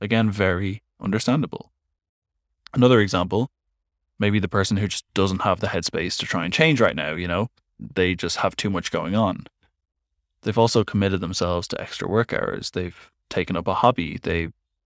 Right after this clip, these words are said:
signed up to an evening education course. And when they do have the time, maybe they say, "Oh, well,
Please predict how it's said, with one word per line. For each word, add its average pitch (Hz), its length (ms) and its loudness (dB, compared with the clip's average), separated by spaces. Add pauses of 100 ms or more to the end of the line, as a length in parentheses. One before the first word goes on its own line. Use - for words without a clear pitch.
(120)
signed 90 320 -2
up - 200 -4
to 92 320 -2
an 87 120 -4
evening 90 460 -2
education 104 560 -2
course. - 560 -10 (920)
And 113 80 2
when 107 120 4
they 101 80 2
do 127 180 4
have 127 180 0
the - 100 -4
time, 95 420 -8 (1000)
maybe 104 240 4
they 101 120 4
say, 101 240 4
"Oh, 92 120 4
well, 87 260 0